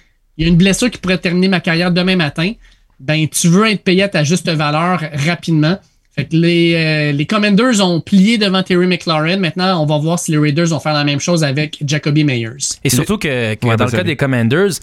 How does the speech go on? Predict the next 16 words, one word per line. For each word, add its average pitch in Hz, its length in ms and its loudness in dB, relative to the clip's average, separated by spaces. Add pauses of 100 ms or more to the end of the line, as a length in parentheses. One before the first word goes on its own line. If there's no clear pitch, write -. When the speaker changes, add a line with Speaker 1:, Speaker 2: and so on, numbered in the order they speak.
(540)
Speaker 2:
la 131 100 -2
fenêtre, 170 340 -2
c'est 147 100 -2
maintenant, 143 360 0
là. 107 240 -2
Parce 113 140 -6
que 147 80 0
t'as 143 180 0
Jaden 160 260 0
Daniels 185 480 0
sur - 240 -2
son 143 160 0
contrat 147 380 0
recru, 151 320 -2
c'est - 260 -2
une 143 220 2